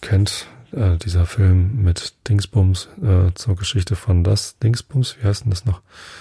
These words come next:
<laughs> Komm ich grad nicht drauf. Ihr wisst bestimmt, also die Leute, die schon wissen, was ich meine, lachen sich jetzt gerade eins.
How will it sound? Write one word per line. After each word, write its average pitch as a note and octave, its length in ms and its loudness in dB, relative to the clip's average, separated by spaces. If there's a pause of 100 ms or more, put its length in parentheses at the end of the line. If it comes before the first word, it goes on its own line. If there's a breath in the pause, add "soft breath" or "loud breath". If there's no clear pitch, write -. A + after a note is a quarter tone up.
(840 loud breath)
<laughs> - 1000 -6
Komm G#2 200 2
ich F2 80 0
grad F#2 160 0
nicht F2+ 140 0
drauf. - 400 -6
Ihr F#2+ 140 2
wisst G#2+ 160 0
bestimmt, - 320 -2
also E2 220 0
die F#2 180 -4
Leute, G2 240 2
die F2+ 100 0
schon F2+ 200 0
wissen, G2 240 0
was F2 120 0
ich F#2 100 -2
meine, F#2 260 2
lachen F#2 320 -2
sich G2 160 -8
jetzt F#2+ 100 -6
gerade G#2 240 -4
eins. G#2+ 200 -4